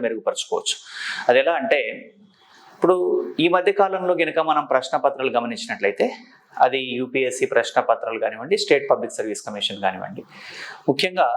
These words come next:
మెయిన్స్ ఎగ్జామినేషన్కి సంబంధించి ప్రశ్నల సరళి చాలా మారుతూ వస్తుంది. కన్వెన్షనల్ సబ్జెక్టు, కరెంట్ సబ్జెక్టు, ఈ రెండింటినీ ఒకదాంతో ఒకటి ఇంటర్లింక్ చేస్తూ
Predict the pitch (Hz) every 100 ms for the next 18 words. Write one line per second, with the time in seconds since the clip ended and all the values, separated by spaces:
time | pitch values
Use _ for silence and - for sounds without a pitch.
0 | - - - 127 143 214 240 220 160 185
1 | 175 175 165 - 147 139 139 139 135 131
2 | 127 120 - 156 110 117 113 - - -
3 | - - - 139 - 220 220 202 151 147
4 | 156 110 - - _ - - 131 127 107
5 | 110 - 110 - - 104 - - - -
6 | - - 156 151 190 214 208 202 196 196
7 | 170 - 170 170 196 220 - 156 143 139
8 | - 127 117 117 - 113 - - 135 135
9 | 143 160 190 185 190 202 143 - 160 160
10 | 160 147 143 139 127 123 156 160 156 -
11 | - 151 156 -